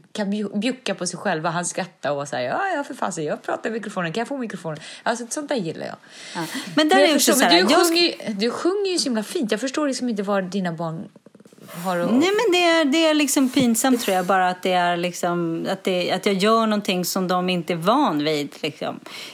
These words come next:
Speaker 2: Jag tror att det är det. Skulle jag till
Speaker 1: Ja.
Speaker 2: exempel säga så här, man måste bjucka på sig själv, då hade alla fyra tittat på mig ungefär som att,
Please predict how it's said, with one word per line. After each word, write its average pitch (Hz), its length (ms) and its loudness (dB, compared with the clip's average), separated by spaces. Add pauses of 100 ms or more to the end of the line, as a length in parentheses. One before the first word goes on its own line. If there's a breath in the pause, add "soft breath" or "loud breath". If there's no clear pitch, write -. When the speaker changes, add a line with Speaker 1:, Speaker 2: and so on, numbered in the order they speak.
Speaker 2:
Jag 240 160 0
tror 180 140 0
att 190 120 -2
det 175 120 2
är 175 60 0
det. 160 220 -2 (260 loud breath)
Skulle 269 300 2
jag 294 180 2
till 294 100 4
Speaker 1:
Ja. 254 60 6
Speaker 2:
exempel 185 420 0
säga 196 400 2
så 196 120 0
här, 160 120 0
man 196 160 2
måste 214 200 0
bjucka 214 400 0
på 202 120 -2
sig 190 120 -4
själv, 165 300 0
då 202 80 2
hade 220 180 2
alla 190 360 2
fyra 185 360 0
tittat 175 260 -4
på 165 60 -2
mig 151 100 0
ungefär 151 260 -2
som 151 160 -6
att, 147 80 -6